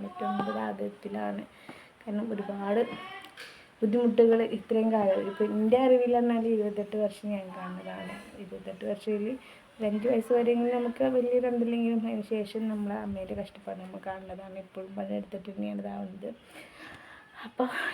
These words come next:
ഞങ്ങൾ ചെറിയൊരു സംരംഭം തുടങ്ങിയതാണ്. നിങ്ങളുടെ എല്ലാവരും സഹകരണം ഉണ്ടെന്ന്-, ഉണ്ടെന്നുണ്ടെങ്കിൽ, കാരണം എൻ്റെ വീഡിയോ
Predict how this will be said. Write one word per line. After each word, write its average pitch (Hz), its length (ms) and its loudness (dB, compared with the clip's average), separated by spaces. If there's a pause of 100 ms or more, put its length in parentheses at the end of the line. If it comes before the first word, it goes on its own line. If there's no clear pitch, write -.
(120)
ഞങ്ങൾ 233 220 2 (180)
ചെറിയൊരു 254 360 2
സംരംഭം 208 480 0
തുടങ്ങിയതാണ്. 185 520 -4 (100)
നിങ്ങളുടെ 180 340 -6
എല്ലാവരും 196 380 -6
സഹകരണം 196 340 -4
ഉണ്ടെന്ന്-, 202 560 -6 (220)
ഉണ്ടെന്നുണ്ടെങ്കിൽ, 190 520 -4 (100)
കാരണം 208 260 -2 (280)
എൻ്റെ 220 220 4
വീഡിയോ 269 180 6